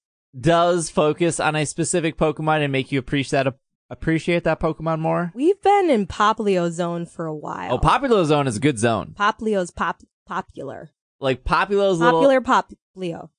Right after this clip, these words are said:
Speaker 1: Pop-, we've been in Poplio
Speaker 2: <laughs>
Speaker 1: Zone for, like, the last five episodes.
Speaker 2: Yep.
Speaker 1: It's a good zone to be in.
Speaker 2: Poplio people.
Speaker 1: Populo's little
Speaker 2: <laughs>
Speaker 1: It's, I feel like I'm saying it wrong every
Speaker 2: No,
Speaker 1: time I
Speaker 2: it's
Speaker 1: say
Speaker 2: like a, it's like,
Speaker 1: Poplio.
Speaker 2: it's like a tongue twister, kind of.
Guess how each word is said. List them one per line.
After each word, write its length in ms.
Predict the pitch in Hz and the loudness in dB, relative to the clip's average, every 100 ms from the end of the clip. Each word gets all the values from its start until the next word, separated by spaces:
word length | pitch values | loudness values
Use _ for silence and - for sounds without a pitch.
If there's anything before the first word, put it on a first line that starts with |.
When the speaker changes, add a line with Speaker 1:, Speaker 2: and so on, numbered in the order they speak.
| _ | _
Speaker 1:
Pop-, 300 | 185 185 208 _ _ _ _ | -4 -2 -4 _ _ _ _
we've 280 | 147 180 220 | 0 0 2
been 200 | 202 220 | -2 -2
in 140 | 240 | -4
Poplio 680 | - 214 190 196 190 170 202 | 2 2 2 2 4 4 4
Speaker 2:
<laughs> 80 | 180 | 4
Speaker 1:
Zone 240 | 202 185 | 4 2
for, 140 | 240 190 | 0 2
like, 220 | 170 156 | 2 2
the 60 | 160 | 2
last 300 | 160 160 - | 2 0 0
five 280 | 160 165 | 0 2
episodes. 600 | 156 151 131 131 117 110 185 | 2 0 -4 -2 -2 -2 -2
Speaker 2:
Yep. 80 | 156 | -2
Speaker 1:
It's 160 | 127 | 0
a 60 | 151 | 0
good 260 | 151 175 | 0 0
zone 300 | 147 165 160 | 0 0 0
to 60 | 151 | -2
be 220 | 131 139 | -2 0
in. 320 | 113 92 104 104 - | 0 0 -4 -12 -12
Speaker 2:
Poplio 380 | 202 240 233 220 | -10 -6 -6 -6
people. 500 | 190 151 139 - - _ _ _ _ - | -10 -10 -14 -16 -20 _ _ _ _ 0
Speaker 1:
Populo's 800 | 143 165 180 185 180 180 147 - _ | 0 2 2 2 4 2 -2 -8 _
little 340 | 135 143 151 117 - | 0 2 2 -2 -8
Speaker 2:
<laughs> 280 | 277 - 202 262 190 226 240 339 370 _ - | -8 -8 -12 -12 -12 -10 -10 -10 -12 _ -12
Speaker 1:
It's, 220 | 120 - | -10 -6
I 160 | - 107 | -4 -2
feel 160 | 156 | 0
like 160 | 139 127 | 0 2
I'm 160 | 117 113 | 0 -2
saying 280 | - 127 | -2 -2
it 80 | 120 | 0
wrong 240 | 101 120 117 | 0 2 2
every 120 | 117 | 0
Speaker 2:
No, 60 | - | 4
Speaker 1:
time 80 | |
I 40 | 302 | 4
Speaker 2:
it's 80 | - | 4
Speaker 1:
say 60 | |
Speaker 2:
like 120 | 302 330 | 2 4
a, 60 | |
it's 60 | 294 | 4
like, 180 | 247 143 | 4 2
Speaker 1:
Poplio. 420 | - 240 208 190 | 2 2 2 2
Speaker 2:
it's 140 | 240 - | 0 0
like 180 | 262 - | -2 0
a 360 | 240 214 190 - _ | -2 0 -2 -6 _
tongue 260 | - 285 392 | -6 -4 -2
twister, 380 | - 185 - 170 | -2 -4 -2 -8
kind 260 | - 156 | -8 -12
of. 160 | 139 143 | -12 -14